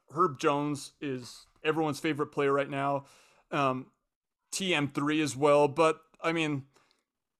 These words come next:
there's just a bunch of 'em. But at the same time, there isn't enough to go around, and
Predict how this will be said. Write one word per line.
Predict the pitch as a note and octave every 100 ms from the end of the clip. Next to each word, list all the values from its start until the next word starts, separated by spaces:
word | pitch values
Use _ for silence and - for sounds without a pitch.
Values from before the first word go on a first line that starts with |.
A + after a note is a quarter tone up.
| _ _ _ _
there's | E3 D#3+
just | F#3+ F3
a | D3
bunch | D3 D#3+ E3
of | D3+
'em. | D3 C#3+ C3+ - _ _ _ _
But | B3 B3 - _
at | F#3+ F#3+
the |
same | F3 G#3 F#3+
time, | G3 F#3 F#3 F3+ _ _
there | F3+ E3
isn't | E3+ E3
enough | D#3 D3+ D3 -
to | F#3
go | F#3+ E3
around, | D3 C#3+ D3 D3
and | D3